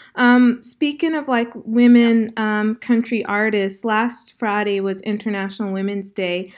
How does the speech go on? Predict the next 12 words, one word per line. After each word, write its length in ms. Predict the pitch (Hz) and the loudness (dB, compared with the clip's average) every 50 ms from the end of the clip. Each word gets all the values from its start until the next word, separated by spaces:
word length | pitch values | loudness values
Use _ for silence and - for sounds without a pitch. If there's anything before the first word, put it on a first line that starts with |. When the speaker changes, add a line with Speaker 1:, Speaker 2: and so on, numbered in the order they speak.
| - _ _ | -20 _ _
Speaker 1:
What 280 | - 233 240 247 240 - | -2 -2 0 -2 -2 -4
female 400 | - 262 240 226 220 214 208 214 | -2 0 0 0 0 0 -2 -4
country 540 | 214 - - 208 196 196 - - 208 190 190 | -4 -6 -6 -6 -6 -6 -6 -6 -8 -6 -6
artist, 720 | 190 190 190 196 190 196 190 190 190 190 - - - - _ _ _ _ _ _ _ - | -6 -4 -4 -2 -2 -2 -4 -6 -6 -10 -12 -16 -18 -20 _ _ _ _ _ _ _ -6
uh, 300 | 214 208 202 196 196 196 - | -4 -4 -2 -2 -4 -4 0
and 300 | 220 233 247 247 240 226 | 2 4 6 6 6 4
non-country 800 | 214 208 226 254 277 285 277 - - 208 196 - - 214 185 185 | 4 4 2 2 2 0 -2 -4 -4 -4 -4 -6 -6 -6 -8 -6
female 400 | 185 - 196 185 185 180 170 160 | -6 -6 -6 -6 -4 -6 -6 -6
artist 540 | - 185 185 180 185 185 185 180 180 - - | -6 -4 -4 -4 -4 -4 -6 -6 -8 -10 -8
inspires 680 | 208 196 190 190 - - 185 185 185 180 180 180 - | -8 -8 -8 -8 -8 -8 -6 -6 -6 -6 -8 -10 -12
you? 300 | 180 - 202 - 233 240 - _ _ _ _ _ _ _ _ _ _ _ _ _ _ _ _ _ _ _ _ _ _ _ _ _ _ _ _ _ _ _ _ _ _ _ _ _ _ _ | -14 -14 -12 -12 -14 -16 -18 _ _ _ _ _ _ _ _ _ _ _ _ _ _ _ _ _ _ _ _ _ _ _ _ _ _ _ _ _ _ _ _ _ _ _ _ _ _ _
Speaker 2:
Man. 320 | 175 190 190 185 175 165 | -14 -14 -12 -12 -14 -18